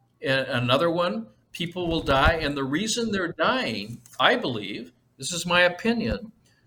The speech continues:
is because they have been inoculated with a bioweapon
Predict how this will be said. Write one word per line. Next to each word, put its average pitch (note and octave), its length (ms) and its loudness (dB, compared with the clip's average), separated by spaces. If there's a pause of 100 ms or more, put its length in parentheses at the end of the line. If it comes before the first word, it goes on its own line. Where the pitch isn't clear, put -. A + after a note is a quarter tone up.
(220)
is D3+ 120 -2
because E3+ 760 2 (480)
they D#3+ 360 6
have E3 640 4
been D3+ 480 -2 (920)
inoculated C3+ 1080 2 (640)
with D#3 640 2
a C3 240 -2
bioweapon A#2+ 1000 2